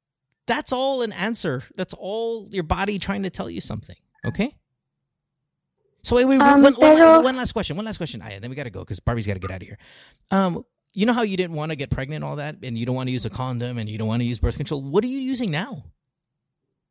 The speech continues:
Speaker 2: Um, hinuhugot na lang.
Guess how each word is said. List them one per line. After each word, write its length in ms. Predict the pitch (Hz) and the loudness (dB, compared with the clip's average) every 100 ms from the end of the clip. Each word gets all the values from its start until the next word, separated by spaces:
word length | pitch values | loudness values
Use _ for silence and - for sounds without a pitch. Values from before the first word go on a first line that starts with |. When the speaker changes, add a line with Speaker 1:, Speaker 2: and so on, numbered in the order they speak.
| _ _ _ _ _ _ _ _ _ _ _ _ _ | _ _ _ _ _ _ _ _ _ _ _ _ _
Speaker 2:
Um, 800 | 247 240 240 233 226 226 233 233 233 _ _ _ _ _ _ _ - | 6 8 10 10 10 8 6 4 0 _ _ _ _ _ _ _ 4
hinuhugot 580 | 285 330 330 311 302 | 6 8 6 4 2
na 120 | 285 262 | 4 2
lang. 380 | 208 190 214 | 2 0 -4